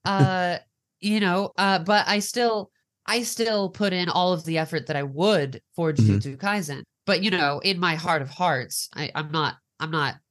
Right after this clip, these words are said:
Speaker 1: going to, uh, I, I just use it to have fun and, you know, be creative and do a creative thing, like, do my, do my career that I love with the director and, you know,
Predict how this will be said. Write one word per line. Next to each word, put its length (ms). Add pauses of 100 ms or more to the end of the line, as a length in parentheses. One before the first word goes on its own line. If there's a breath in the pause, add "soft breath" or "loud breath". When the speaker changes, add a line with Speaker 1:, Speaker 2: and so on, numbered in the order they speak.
(220)
Speaker 1:
going 300
to, 440
uh, 120
I, 600
I 40
just 180
use 200
it 160
to 400 (240)
have 280
fun 760 (240)
and, 440 (200)
you 180
know, 240
be 220
creative 800
and 280 (160)
do 220
a 60
creative 720 (200)
thing, 400
like, 200
do 200
my, 380 (320)
do 340
my 260
career 460
that 140
I 80
love 500 (160)
with 240
the 80
director 800
and, 300
you 120
know, 280